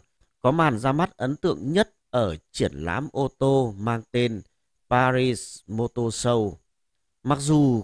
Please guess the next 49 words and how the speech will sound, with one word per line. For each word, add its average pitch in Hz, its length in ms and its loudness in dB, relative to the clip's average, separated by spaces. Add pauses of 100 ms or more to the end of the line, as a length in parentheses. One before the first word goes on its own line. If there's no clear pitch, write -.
còn 120 280 2
có 107 120 2
nhiều 139 300 2
tranh 117 200 -4
cãi 120 420 -2
về 120 220 2
chuyện 131 400 2 (300)
liệu 123 200 4
ông 165 160 2
Vượng 156 380 2
có 104 180 0 (140)
treo 127 280 2
đầu 107 220 -2
dê 107 260 0
bán 92 240 -4
thịt 135 200 -6 (100)
chó 92 200 -2
hay 120 180 -2
không, 143 360 2 (720)
khả 135 160 2
năng 156 240 2
quảng 117 220 2
cáo 95 280 0
cho 151 180 -2
một 117 160 0
sản 101 280 -2
phẩm 90 360 -2 (140)
còn 135 200 4
đang 156 180 2
được 143 200 0
định 123 260 -4
hình 123 400 0 (120)
của 87 360 -2
VinFast 131 720 -4 (100)
là 85 280 -6
không 147 340 -6
tồi 92 260 -2
chút 139 200 -10
nào. 110 400 0 (640)
Họ 156 160 2
mời 156 240 6
được 139 220 0
danh 160 300 0
thủ 139 260 0
nổi 101 380 0
tiếng 113 200 -6
thế 123 160 -2
giới 123 540 2
David 107 460 -4